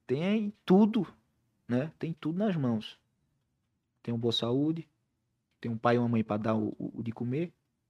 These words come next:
o de beber, a roupa lavada. E aí eu me pergunto, por que que essa pessoa não agarra essa oportunidade de ter isso e vai atrás de seus sonhos? Eu não digo nada de um cara que, um cara que não tem pai nem mãe,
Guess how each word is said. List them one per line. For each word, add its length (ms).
o 80
de 100
beber, 460
a 60
roupa 240
lavada. 480
E 120
aí 140
eu 100
me 100
pergunto, 520
por 240
que 180
que 80
essa 160
pessoa 340
não 100
agarra 280
essa 160
oportunidade 600
de 80
ter 140
isso 420
e 80
vai 120
atrás 240
de 60
seus 160
sonhos? 420
Eu 80
não 100
digo 200
nada 220
de 100
um 60
cara 220
que, 340
um 60
cara 220
que 120
não 100
tem 180
pai 200
nem 140
mãe, 320